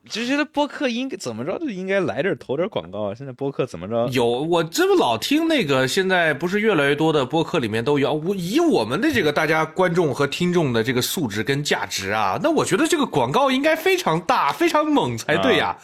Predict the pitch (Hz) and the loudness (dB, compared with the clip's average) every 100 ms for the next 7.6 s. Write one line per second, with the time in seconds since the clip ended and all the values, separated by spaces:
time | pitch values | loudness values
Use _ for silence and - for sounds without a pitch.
0 | - 104 117 156 95 131 113 87 92 95 | -6 -2 0 0 2 0 0 -2 -4 -2
1 | 107 107 98 80 101 92 92 87 87 - | -2 -2 -6 -10 -8 -4 -4 -6 -10 -10
2 | 92 85 82 92 78 - - - 135 202 | -8 -8 -8 -8 -10 -12 -18 -10 -6 0
3 | 214 160 - 208 190 156 131 123 - - | 2 2 -2 -4 2 2 2 0 -4 -10
4 | - 165 143 143 131 117 - 110 117 120 | -6 -2 0 2 0 -4 -8 -8 -4 -4
5 | 123 131 - 127 123 127 127 98 - 143 | -6 -6 -8 -8 -4 -4 -4 -6 -6 -2
6 | 131 - 127 123 120 98 104 101 95 - | -2 -4 -4 -2 -2 -4 -4 -4 -4 -4
7 | 107 104 101 98 87 82 | -4 -2 -4 -4 -8 -10